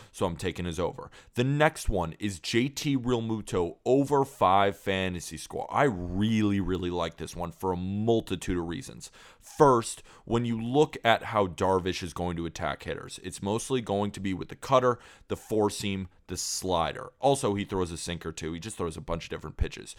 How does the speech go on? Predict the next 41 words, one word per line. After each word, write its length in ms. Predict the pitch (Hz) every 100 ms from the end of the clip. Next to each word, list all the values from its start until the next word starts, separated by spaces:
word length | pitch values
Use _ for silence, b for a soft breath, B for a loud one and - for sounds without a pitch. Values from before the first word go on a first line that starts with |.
| B B -
But 100 | 131
when 180 | 135 127
you 120 | 127
look 280 | 143 165 151
at 40 |
how 120 | 127
the 100 | 110
Phillies 360 | - 110 104 101
have 140 | 90
fared 380 | - 104 104 101
against 320 | 92 90 85
these 140 | 98 90
specific 480 | 90 - 87 85
pitches, 340 | - 120 87 - B B
there 200 | 117 113
is 120 | 113 90
one 420 | 87 92 113 135
hitter 300 | 110 92 95
that 180 | 90 85
mostly 400 | 87 92 - 98
stands 380 | - 95 90 90
out 200 | 95 -
to 80 | 87
me, 140 | - B B
and 160 | - 101
that 140 | 101
is 120 | 104 -
J 300 | - 92 98
T 240 | - 104
Realmuto. 640 | 92 95 92 104 - - -
I 80 | 95
also 280 | 131 143 104
like 200 | 95 92
that 100 | 95
Realmuto 500 | 101 98 98 101 92
has 140 | 90
now 140 | 98
faced 400 | 92 - 110 -
him 100 | 98
seventeen 460 | 87 98 98 95 92
times. 360 | 98 95 95